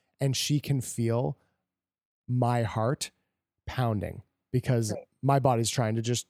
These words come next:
Speaker 1: it's trying to relax because I've just put it through a lot of stress. And I've
Speaker 2: Mm-hmm.
Speaker 1: thought, "Man, this, this, there's no way. There's no way that I am going to be the tool that's going to get this job done," because my body, when I hold her, is not sending her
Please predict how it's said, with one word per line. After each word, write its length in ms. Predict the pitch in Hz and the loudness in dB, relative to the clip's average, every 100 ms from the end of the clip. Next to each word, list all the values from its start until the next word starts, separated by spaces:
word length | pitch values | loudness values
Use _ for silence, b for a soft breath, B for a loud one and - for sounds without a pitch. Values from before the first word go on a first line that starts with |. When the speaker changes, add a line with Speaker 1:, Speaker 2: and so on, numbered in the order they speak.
| - | -6
Speaker 1:
it's 120 | - | -6
trying 360 | - 139 131 123 | -2 2 4 4
to 40 | |
relax 500 | 120 127 156 - - | 4 2 0 -4 -10
because 280 | - 117 113 | -6 -2 0
I've 120 | 113 | 0
just 180 | 107 - | -2 -2
put 120 | 123 | 0
it 80 | 107 | 0
through 220 | 113 110 | 0 0
a 40 | 110 | 2
lot 160 | 107 | 2
of 100 | 104 | 0
stress. 640 | 101 - - 139 101 - - _ _ _ _ - | -4 -8 0 0 0 -4 -8 _ _ _ _ 0
And 180 | 196 - | 4 6
I've 100 | - | 6
Speaker 2:
Mm-hmm. 80 | 180 | 6
Speaker 1:
thought, 300 | 139 131 117 _ _ _ _ _ - | 4 4 2 _ _ _ _ _ -2
"Man, 460 | 139 156 139 107 113 | 4 4 4 0 2
this, 300 | 156 - - _ - | 2 2 -2 _ 2
this, 240 | 160 - - | 2 2 0
there's 220 | 165 147 | 2 6
no 160 | 165 165 | 6 6
way. 300 | 175 147 101 | 6 2 2
There's 180 | 151 147 | 4 6
no 160 | 165 170 | 8 8
way 240 | 165 160 | 8 8
that 180 | 143 - - | 6 2 0
I 220 | 135 147 | 2 4
am 200 | 151 147 | 4 4
going 240 | 135 143 | 4 4
to 60 | 147 | 2
be 200 | 120 135 | 2 2
the 120 | 131 | 2
tool 460 | - - 147 156 170 | 0 4 6 8 6
that's 160 | 135 - | 2 2
going 220 | 135 127 | 2 2
to 60 | |
get 260 | 113 127 113 | 2 0 0
this 180 | 120 110 | -2 -2
job 360 | - 117 110 110 | 0 0 0 0
done," 380 | 113 113 120 - _ _ _ _ | 0 2 0 -4 _ _ _ _
because 380 | 151 - 143 123 - | -2 4 4 2 0
my 300 | 135 147 190 | 2 4 6
body, 460 | 151 143 151 143 117 | 6 6 6 6 4
when 160 | 120 | 4
I 140 | 127 131 | 4 4
hold 340 | 120 139 135 | 6 4 6
her, 180 | 117 113 | 4 4
is 140 | 110 | 2
not 240 | 131 139 - | 2 2 0
sending 440 | - 143 147 139 | 2 4 4 4
her 520 | 120 127 135 117 107 | 2 4 4 4 0